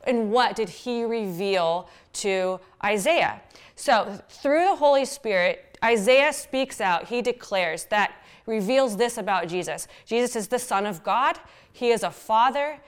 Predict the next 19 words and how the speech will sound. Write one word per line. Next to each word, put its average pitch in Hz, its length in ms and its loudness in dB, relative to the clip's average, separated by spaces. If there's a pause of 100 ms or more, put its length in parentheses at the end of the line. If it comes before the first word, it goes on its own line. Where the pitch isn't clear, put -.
(160)
He 254 200 0
is 214 120 2
a 165 100 -2
prince. - 760 -4 (200)
He 226 240 -2
is 190 140 -4
a 170 60 -10
counselor. 247 800 -4
He 247 280 -4
is 170 180 -4
God. 190 540 0 (520)
And 220 100 -2
he 247 120 2
reveals 254 640 2
his 214 220 0
nature. 214 500 -2
He - 220 -4
is 196 120 -2
wonderful, 196 840 -2